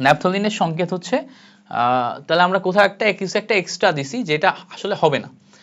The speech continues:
হ্যাঁ, so আরেকবার একটু কাউন্ট করে দেখি। এক, দুই, তিন, চার, পাঁচ, ছয়,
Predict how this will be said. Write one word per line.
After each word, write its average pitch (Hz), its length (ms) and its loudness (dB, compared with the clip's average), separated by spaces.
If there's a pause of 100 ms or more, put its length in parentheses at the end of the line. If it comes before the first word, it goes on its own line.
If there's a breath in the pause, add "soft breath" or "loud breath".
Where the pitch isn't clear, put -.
(160 soft breath)
হ্যাঁ, 254 200 -2 (440 soft breath)
so 151 60 -2 (100)
আরেকবার 196 300 6
একটু 226 140 -2
কাউন্ট 190 280 4
করে 190 160 2
দেখি। 170 400 -6 (480 soft breath)
এক, 180 420 6 (100)
দুই, 160 440 -4 (340)
তিন, 180 340 -4
চার, 156 400 6 (400)
পাঁচ, 151 580 4
ছয়, 143 380 0